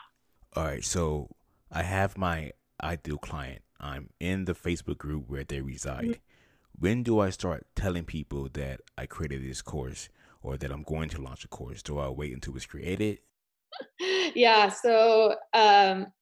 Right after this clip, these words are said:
Speaker 2: don't put the cart before the horse, because a lot of times, if you were to do it in this particular manner where you're just jumping the gun and you're saying, like, "Yeah, I'm gonna start a course. This is what it's gonna be on. I would love, you know,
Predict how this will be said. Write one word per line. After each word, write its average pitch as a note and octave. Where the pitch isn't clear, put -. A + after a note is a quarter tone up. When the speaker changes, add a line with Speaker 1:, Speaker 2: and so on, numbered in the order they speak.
Speaker 2:
don't C4
put D#4
the -
cart A#3
before A3+
the G3+
horse, G#3+
because A3
a G#3+
lot G#3+
of B3+
times, F#3+
if A3+
you A#3+
were A#3
to A3
do G3
it F#3+
in G3
this F#3
particular F#3+
manner F3+
where F3+
you're F3+
just -
jumping A#3
the G#3
gun G#3+
and G#3
you're G3
saying, G3
like, F#3
"Yeah, A3
I'm G3+
gonna G3+
start G#3
a G3+
course. A#3
This G#3
is F#3+
what F#3
it's F#3
gonna F3+
be F3+
on. A#3
I F3+
would F#3
love, G3
you G3+
know, F3+